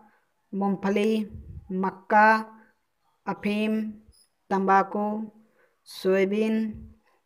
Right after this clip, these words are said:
सभी प्रकार के सब्जियों एवं दलहन, तिलहन आदि में किया जा सकता है और इसे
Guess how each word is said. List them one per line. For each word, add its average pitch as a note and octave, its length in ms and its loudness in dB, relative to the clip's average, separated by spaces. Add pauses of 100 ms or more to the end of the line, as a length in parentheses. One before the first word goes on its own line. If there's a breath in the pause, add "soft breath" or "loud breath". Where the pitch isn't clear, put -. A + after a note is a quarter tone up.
(120)
सभी A3+ 280 0
प्रकार G#3 440 4 (140)
के G3+ 220 -2
सब्जियों G#3+ 540 2
एवं G3+ 380 0 (340)
दलहन, G#3 560 0 (580 soft breath)
तिलहन G3+ 440 2 (200)
आदि A3 280 4
में D4+ 360 4 (320)
किया A3 200 4
जा G#3 120 0
सकता F#3+ 360 -2
है D3+ 220 -2 (1120)
और A3+ 320 8 (480)
इसे A#3 420 8